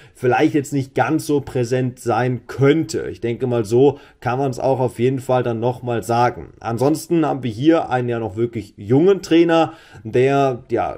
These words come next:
drei Jahre lang Co-Trainer war bei Union Saint-Gilloise und dann in der vergangenen Saison von seinem damaligen Cheftrainer übernommen hat. In dieser Saison zwanzig zweiundzwanzig, zwanzig dreiundzwanzig hat dann Geratz dort siebenundfünfzig Spiele als Cheftrainer verantwortet und da einen Punkteschnitt gehabt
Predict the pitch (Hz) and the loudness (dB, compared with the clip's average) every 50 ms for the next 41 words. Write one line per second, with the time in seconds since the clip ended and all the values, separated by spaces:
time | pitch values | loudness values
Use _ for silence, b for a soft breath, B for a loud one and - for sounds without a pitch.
0 | - - - 101 104 117 123 123 127 127 127 123 135 123 120 120 120 120 120 110 | -10 -8 -6 -4 -2 0 2 4 4 4 4 4 2 0 0 0 0 0 -2 -6
1 | - - 156 170 180 175 - 170 160 156 147 143 139 147 147 147 123 - 127 123 | -2 2 4 4 4 4 2 0 0 0 0 2 2 2 2 2 0 0 0 0
2 | 120 120 123 120 127 131 135 127 - 135 123 120 104 113 113 110 120 139 156 175 | 0 0 0 0 0 0 0 -2 -2 -2 -2 0 0 0 2 4 4 4 4 2
3 | - B B B B B B 131 127 107 95 113 107 139 156 160 165 - - 151 | 0 B B B B B B -4 -4 -2 -2 -2 0 2 4 2 2 2 -2 -2
4 | 147 147 139 135 - 139 123 123 - 139 113 147 160 160 160 156 147 127 143 143 | -2 -2 -2 -2 -2 -2 -4 -2 -2 -4 -2 -2 0 0 0 0 0 2 0 0
5 | 127 117 135 139 147 139 139 - 139 135 139 123 135 127 127 127 113 120 113 127 | 2 2 2 2 2 0 0 -2 -2 -2 -2 -2 -2 -2 -2 -2 -2 -2 -2 -2
6 | 135 131 123 120 120 117 - - - 151 160 156 - - - 151 147 147 143 - | -2 -2 -2 -4 -4 -6 -4 0 2 2 2 0 -2 -4 -4 -2 -2 -2 -2 -2
7 | 139 139 135 131 123 113 107 127 143 143 131 104 95 82 - - - - - - | -2 -2 -2 -2 -2 0 2 2 4 4 2 0 -2 -6 -8 -10 -14 -18 -16 -14
8 | - 110 98 98 117 117 107 104 98 104 101 90 120 123 143 156 156 - - - | -12 -12 -6 -2 -2 0 0 0 0 0 0 0 2 2 2 2 0 -2 -4 -4
9 | 127 123 117 - 120 107 - - 127 123 135 139 135 143 135 135 123 135 131 123 | -4 -4 -4 -6 -8 -8 -6 -4 -2 -2 0 -2 -2 -2 -4 -4 -4 -4 -6 -6
10 | - - 123 117 107 - 110 95 - 113 131 151 165 160 - - 151 147 139 135 | -4 -4 -4 -4 -6 -8 -10 -6 -2 0 2 2 2 2 0 0 -2 -2 0 0
11 | 147 147 135 135 - b b b b b b b 123 147 156 - - 113 123 143 | 0 0 0 -2 -8 b b b b b b b -2 -2 0 0 -2 -2 -2 -2
12 | 147 131 - 127 123 120 120 139 139 135 - - - 127 127 120 - - 120 101 | -4 -4 -4 -4 -2 0 0 0 0 -2 -6 -4 0 0 0 0 -2 -6 -12 -8
13 | 95 110 147 180 185 196 180 - 170 165 156 - - 143 139 - - - 139 147 | -6 -6 -4 -4 -4 -4 -4 -2 -4 -4 -4 -6 -6 -6 -6 -6 -8 -8 -4 0
14 | 156 160 156 156 - - - 139 139 127 - - - 139 143 151 147 - 139 135 | 2 2 2 2 0 -2 -2 -2 -2 -2 -2 -2 0 2 2 0 0 -4 -6 -4
15 | 127 131 127 - - - - 120 156 190 190 - - 104 98 104 107 104 123 120 | -4 -4 -4 -2 -4 -4 -2 -2 -4 -4 -4 -6 -4 -2 -2 -2 -2 0 -2 -2
16 | 120 120 107 101 107 113 123 117 123 113 - - 175 208 240 240 - 156 135 - | -2 -2 -2 -2 -2 -2 -4 -4 -6 -8 -2 2 2 2 2 0 -2 -2 -2 -2
17 | - 113 113 - - - 107 117 143 - - | -4 -8 -8 -8 -6 -2 0 0 0 0 -2